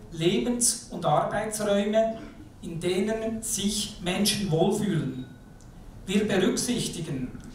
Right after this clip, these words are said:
wirtschaftliche, soziale und ökologische Aspekte ausgewogen. Das Vision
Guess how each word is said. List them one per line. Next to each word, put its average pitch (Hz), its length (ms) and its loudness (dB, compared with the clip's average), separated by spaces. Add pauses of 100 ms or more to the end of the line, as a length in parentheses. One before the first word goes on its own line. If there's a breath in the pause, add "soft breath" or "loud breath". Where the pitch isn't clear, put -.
wirtschaftliche, 220 1040 2 (180)
soziale 185 1000 2 (400)
und - 160 -2
ökologische 190 840 2
Aspekte - 760 0 (260)
ausgewogen. 175 960 2 (800)
Das 190 540 4 (180)
Vision 185 760 2